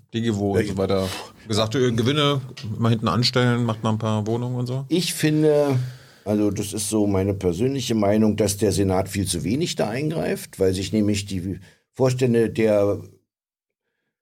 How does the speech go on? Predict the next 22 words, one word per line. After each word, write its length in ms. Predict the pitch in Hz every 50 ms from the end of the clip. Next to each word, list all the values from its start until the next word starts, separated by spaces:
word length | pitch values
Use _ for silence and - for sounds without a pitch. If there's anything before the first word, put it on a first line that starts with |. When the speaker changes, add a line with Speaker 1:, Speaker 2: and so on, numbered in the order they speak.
| _ _ -
Speaker 2:
städtischen 540 | - - 147 143 - 143 123 123 113 104
Wohnungsbaugesellschaften 1500 | 104 123 139 147 147 127 127 - 131 123 123 127 123 127 123 110 - 110 120 131 131 131 147 131 123 123 - - - 117 107
gerne 320 | - 110 107 110 117 117 107
gemein 420 | 104 98 92 107 117 131 156 165
machen 300 | 160 165 160 - 156 151
mit 160 | 123 110 -
den 120 | 98 101 98
Vorständen 600 | - 120 127 123 127 123 123 117 113 107 87 90
der 100 | 87 82
Privaten. 680 | - - 90 78 80 98 127 170 165 - 185 180 156
Also 220 | 78 107 110 120
man 380 | 113 110 107 110 110 107 104 101 - - - - - - -
müsste 380 | 123 143 139 - - - 147
da 300 | - - - 110 117 123
mal, 220 | 127 120 117 107 92
aber 160 | 117 139 160
das 160 | 156 139 123
ist 160 | 127 - -
ein 80 | 131 127
Ergebnis 560 | 98 - - 104 120 123 127 120 107 - -
des 480 | - 101 95 - - - - - - - _ _ _ _ _ _ _ _ _ _ _ _ - -
S-P-D-Filz 1160 | - 120 120 120 123 - 117 104 - 101 113 127 123 127 - 120 110 110 110 107 104 - -